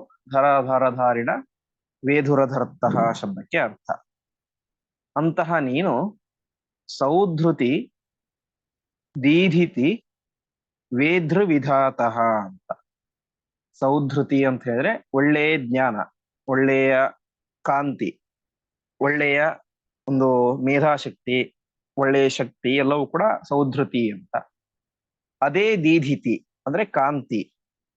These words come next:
ಅಂದ್ರೆ ಯಾರಿಗೆ ಜ್ಞಾನವೇ ಕಾಂತಿಯೋ, ಜ್ಞಾನದಿಂದಾಗಿ ಯಾರಿಗೆ ಕಾಂತಿ ಬರುತ್ತೋ ಅಂತಹ ರುದ್ರಾದಿ ದೇವತೆಗಳು, ಗರುಡಶೇಷ ರುದ್ರಾದಿಗಳು, ಅವರನ್ನು ವೇಧೃ ಸೃಷ್ಟಿ ಮಾಡಿದವನು ಯಾರು? ಚತುರ್ಮುಖ ಬ್ರಹ್ಮದೇವರು.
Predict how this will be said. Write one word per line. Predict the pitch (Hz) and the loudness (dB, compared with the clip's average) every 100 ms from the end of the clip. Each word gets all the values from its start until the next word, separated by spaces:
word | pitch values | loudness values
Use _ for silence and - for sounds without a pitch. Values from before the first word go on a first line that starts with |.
| _ _ | _ _
ಅಂದ್ರೆ | 139 143 | 0 2
ಯಾರಿಗೆ | 123 139 151 160 | 4 2 0 -2
ಜ್ಞಾನವೇ | 120 123 123 135 143 156 175 | -2 -2 0 0 0 0 0
ಕಾಂತಿಯೋ, | 147 131 123 110 127 | 0 -2 -2 -2 -2
ಜ್ಞಾನದಿಂದಾಗಿ | 113 120 131 135 135 135 151 175 | 0 -2 0 0 0 0 -2 0
ಯಾರಿಗೆ | 135 131 | -2 -2
ಕಾಂತಿ | 127 123 123 131 | -4 -2 -2 -2
ಬರುತ್ತೋ | 120 113 95 - 190 247 _ _ _ _ _ | -2 -2 -6 -6 -6 -6 _ _ _ _ _
ಅಂತಹ | 143 139 156 160 202 233 - _ _ _ _ _ _ _ _ _ _ _ 135 | -4 -2 -4 -2 -2 -4 -8 _ _ _ _ _ _ _ _ _ _ _ 0
ರುದ್ರಾದಿ | 143 131 156 156 135 | 0 2 0 0 0
ದೇವತೆಗಳು, | 127 143 135 110 104 98 - _ _ _ _ _ _ _ | 0 0 0 -2 -4 -6 -8 _ _ _ _ _ _ _
ಗರುಡಶೇಷ | 135 131 131 127 120 | -2 0 0 -2 -2
ರುದ್ರಾದಿಗಳು, | 160 127 127 113 104 104 - _ _ _ _ _ _ _ - | -2 0 2 0 -2 -8 -10 _ _ _ _ _ _ _ -4
ಅವರನ್ನು | 139 160 156 180 180 | -2 0 0 0 0
ವೇಧೃ | 135 156 147 117 113 - _ - | 2 2 0 -4 -6 -6 _ -8
ಸೃಷ್ಟಿ | 143 - 175 | -8 -4 -2
ಮಾಡಿದವನು | 160 143 131 120 113 127 254 - _ _ _ _ - | 0 0 -2 -4 -4 -4 -6 -12 _ _ _ _ -2
ಯಾರು? | 135 143 | 0 2
ಚತುರ್ಮುಖ | 175 156 156 143 | -2 -4 -2 -2
ಬ್ರಹ್ಮದೇವರು. | 147 120 123 135 127 110 101 95 | -2 0 -2 0 0 0 -2 -8